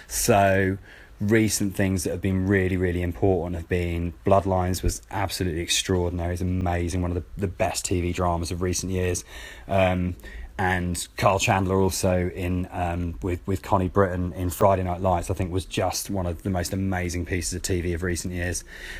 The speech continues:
Um, we've really been watching a lot of things like in, in terms of U K stuff like kind of Happy Valley or Hinterland or Shetland, stuff which is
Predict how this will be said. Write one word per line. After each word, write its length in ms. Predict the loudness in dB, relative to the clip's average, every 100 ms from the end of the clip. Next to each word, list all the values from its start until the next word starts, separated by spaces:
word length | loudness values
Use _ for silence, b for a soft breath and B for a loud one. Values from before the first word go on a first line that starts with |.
| B
Um, 380 | 2 4 4 2 B B 2
we've 120 | 8
really 160 | 10 10
been 80 | 8
watching 220 | 4 4
a 20 |
lot 60 | 4
of 80 |
things 220 | 4 4 4
like 200 | 2 2
in, 160 | 0
in 180 | 0 -2
terms 240 | 0 0 2
of 80 |
U 160 | 2 0
K 180 | 2 0
stuff 300 | 2 0 0
like 180 | 0 0
kind 140 | -4
of 80 | -2
Happy 300 | -2 -2 2
Valley 380 | 4 4 4 0
or 140 | 0
Hinterland 540 | 0 0 0 -2 -2
or 80 | 0
Shetland, 360 | 2 2 2 2
stuff 200 | 2 2
which 160 | 2
is 180 | 2 2